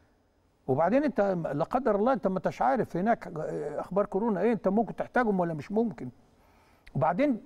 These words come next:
تخيل نفسك لعيبة يا أستاذ إبراهيم، كل شوية الناس تقول لك إيه: "طب أنت بره". الأربعين: "لا أنت جوه". "طب أنت مسافر". قبل السفر:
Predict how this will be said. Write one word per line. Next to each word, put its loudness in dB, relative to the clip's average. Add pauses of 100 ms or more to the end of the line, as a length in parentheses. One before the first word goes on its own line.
(120)
تخيل 0
نفسك -8
لعيبة 0
يا -2
أستاذ -4
إبراهيم، -2 (120)
كل 2
شوية -4
الناس -4
تقول -2
لك -4
إيه: -4 (380)
"طب 0
أنت -2
بره". -2 (520)
الأربعين: 2 (640)
"لا 4
أنت -2
جوه". 0 (500)
"طب 2
أنت 2
مسافر". -2 (540)
قبل 2
السفر: 2